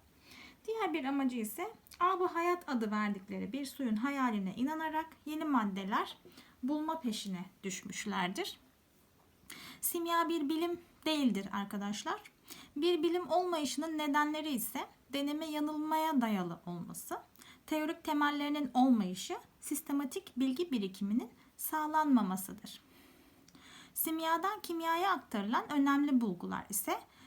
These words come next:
madenlerin işlenmesi, barut, cam, mürekkep, sabun, seramik, kozmetik ürünler, esans üretimi, boyar maddeler, metallerin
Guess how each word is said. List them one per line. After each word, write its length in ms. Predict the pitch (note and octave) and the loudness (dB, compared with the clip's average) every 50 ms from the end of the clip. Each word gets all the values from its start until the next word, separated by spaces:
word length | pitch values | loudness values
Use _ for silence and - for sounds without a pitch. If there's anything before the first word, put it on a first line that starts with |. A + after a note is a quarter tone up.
| - - - | -12 -2 2
madenlerin 720 | C#4 D4 D#4 D#4 C#4+ C#4+ C#4+ C#4 C4+ C4 B3+ B3+ B3+ - - | 4 6 6 6 6 6 6 8 8 8 8 6 4 0 -2
işlenmesi, 800 | B3 A#3+ - - A#3 G#3 G3 F#3+ F#3 F#3 F#3 - - - A#3 D4+ E4 - _ _ _ _ _ _ _ _ - | -2 -2 -2 -2 -2 -2 -2 -2 -2 -4 -6 -8 -8 -6 -8 -8 -8 -12 _ _ _ _ _ _ _ _ 2
barut, 520 | A#3 B3+ B3 G#3+ F3+ F#3 G#3 - - - - - - - _ _ _ G#3+ | 4 4 6 4 2 -2 -6 -8 -14 -20 -20 -20 -20 -20 _ _ _ 0
cam, 380 | G3+ A3+ G#3 G3 F#3 G3 G#3+ - - - _ - | 2 4 4 4 4 2 0 -4 -8 -10 _ 2
mürekkep, 720 | A#3 A#3 A#3+ A3+ G#3 G3 G3+ - - - F#3+ F#3+ - - | 4 4 4 4 2 0 -4 -6 -12 -12 -12 -12 -12 -12
sabun, 580 | - - - B3 A3 F#3+ F3 F#3 G3+ B3 - - - - - - - - - - - - | -12 -6 -2 0 0 0 0 0 -2 -2 -4 -6 -12 -20 -20 -20 -20 -20 -20 -20 -16 -14
seramik, 680 | - - C#4 B3+ A3 G3 F3+ F3 F#3 - - - - - - _ _ - | -4 0 2 2 2 2 0 -2 -4 -8 -12 -16 -20 -20 -20 _ _ -2
kozmetik 520 | - C4+ B3+ B3+ B3+ C4+ C4 D4+ C4 - | 0 2 6 6 6 6 6 2 -4 -4
ürünler, 580 | A#3 G3 F#3 F#3+ F3 E3+ E3+ - - G#3 - - _ - - - - - - | -2 -2 -2 -2 -2 -4 -6 -8 -8 -10 -12 -16 _ -20 -20 -20 -20 -8 -4
esans 440 | B3 C4 B3+ - C#4+ D4+ D4+ - - | -2 -2 0 0 -2 -4 -4 -6 -4
üretimi, 540 | D4 C#4+ C#4+ C#4 C#4+ - D4 D4+ D#4 F4 F#4 - _ _ _ _ _ _ _ _ _ _ _ _ _ _ _ - - - - B3 | -4 -2 -2 -4 -4 -4 -6 -4 -4 -6 -10 -14 _ _ _ _ _ _ _ _ _ _ _ _ _ _ _ -20 -20 -2 0 4
boyar 320 | A#3+ C4+ C#4 C#4 D4 D4 | 4 6 6 6 4 4
maddeler, 680 | D4+ D4+ D4+ D4+ C#4 C4 C#4+ D4 D#4 E4 F#4 - - - - - | 4 4 4 4 4 2 2 0 -2 -4 -6 -6 -10 -12 -8 -4
metallerin 680 | D4+ D4+ - - B3+ A3+ G3+ G3 G3+ G#3+ D4 F4+ | -4 -2 2 4 4 4 4 0 -2 -2 -4 -4